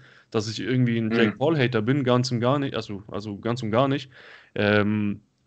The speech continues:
Speaker 1: ich finde es cool, was er macht. Ich finde es auch wirklich gut, dass er sich ein bisschen,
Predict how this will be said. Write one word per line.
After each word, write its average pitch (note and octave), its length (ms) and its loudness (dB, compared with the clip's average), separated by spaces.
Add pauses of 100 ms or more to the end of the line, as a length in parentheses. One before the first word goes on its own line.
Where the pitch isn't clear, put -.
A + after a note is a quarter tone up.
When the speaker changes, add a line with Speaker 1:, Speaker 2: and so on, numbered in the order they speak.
(200)
Speaker 1:
ich - 80 -14
finde C3+ 180 6
es B2+ 140 2
cool, F#3 140 8
was F#3 180 6
er E3+ 60 4
macht. E3 240 2
Ich - 80 -10
finde D3 180 4
es C3+ 120 2
auch B2+ 120 4
wirklich B2+ 260 -2
gut, E3+ 220 -4
dass C3 180 2
er B2+ 200 4
sich B2 240 -2
ein B2+ 60 2
bisschen, B2+ 640 2